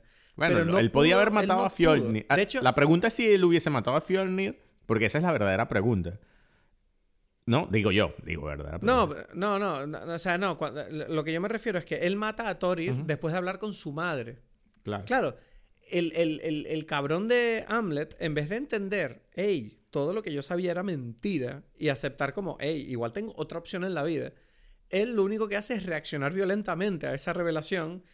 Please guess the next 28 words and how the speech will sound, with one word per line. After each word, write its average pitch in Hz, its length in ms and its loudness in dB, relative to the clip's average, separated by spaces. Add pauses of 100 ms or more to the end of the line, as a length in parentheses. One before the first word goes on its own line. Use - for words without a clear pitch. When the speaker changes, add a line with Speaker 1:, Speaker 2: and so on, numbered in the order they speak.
(320)
Speaker 2:
y 175 120 -2
matar 147 420 0
a 175 80 -2
Thorir 160 280 2
y 147 80 -4
dice, 135 200 -4
"Bueno, 131 340 -6
tengo 135 180 -6
que 160 60 -4
hacer 160 220 -2
algo, 123 240 0
como 123 200 -6
no 127 120 -4
puedo 160 140 0
matar 160 200 -2
a 165 60 -2
mi 160 100 -4
madre 160 280 -4
porque 117 200 -10
yo 120 80 -4
no 135 80 -2
mato 147 200 -4
mujeres, 147 420 -4 (640)
y, 120 480 -4
y 127 120 -2
es 120 80 0
mi 139 80 0
madre, 160 440 -2